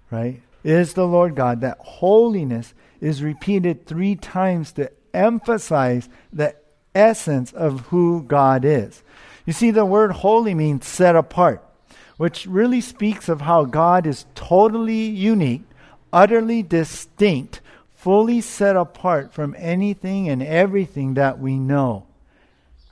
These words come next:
There is no one like Him. That's the term we'll use, or the Bible talks about, about, right?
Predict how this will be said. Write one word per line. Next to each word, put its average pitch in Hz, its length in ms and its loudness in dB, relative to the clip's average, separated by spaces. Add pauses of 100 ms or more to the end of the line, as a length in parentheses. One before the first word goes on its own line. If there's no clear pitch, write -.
There 139 240 2
is 139 240 -2
no 143 560 0
one 131 720 -2 (160)
like 113 680 -4 (420)
Him. 107 440 -4
That's 127 260 -2
the 123 120 -10
term 135 320 -6
we'll 127 180 0
use, 123 420 -2
or 110 80 -8
the 107 120 -6
Bible 120 340 -4
talks 95 360 -20
about, 95 220 -18 (300)
about, 104 280 -10 (120)
right? 117 260 -6